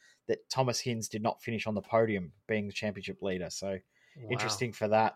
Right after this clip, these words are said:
Speaker 1: that, uh, that Hinsey finished where he did and, uh, lost a bulk amount of points back to Riley Preston, who now has closed in that championship lead that Hinsey had.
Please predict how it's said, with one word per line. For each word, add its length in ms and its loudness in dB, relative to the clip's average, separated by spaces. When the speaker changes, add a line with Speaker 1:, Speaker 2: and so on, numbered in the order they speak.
Speaker 1:
that, 260 -2
uh, 240 4
that 140 -2
Hinsey 320 -4
finished 360 -6
where 160 2
he 80 2
did 280 0
and, 160 -4
uh, 240 2
lost 280 0
a 40 -10
bulk 400 6
amount 220 0
of 80 -2
points 500 -4
back 200 4
to 80 -4
Riley 260 8
Preston, 460 0
who 180 -6
now 300 0
has 120 0
closed 380 0
in 80 -6
that 140 -6
championship 440 -8
lead 300 -2
that 140 -6
Hinsey 260 -6
had. 260 -2